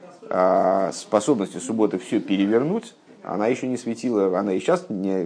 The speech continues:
не светит всё время в раскрытии, тогда она, не, очевидно, не светила,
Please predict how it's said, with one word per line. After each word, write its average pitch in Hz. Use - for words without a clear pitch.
не 101
светит 80
всё 98
время 87
в -
раскрытии, 170
тогда 143
она, 143
не, 104
очевидно, 101
не 92
светила, 95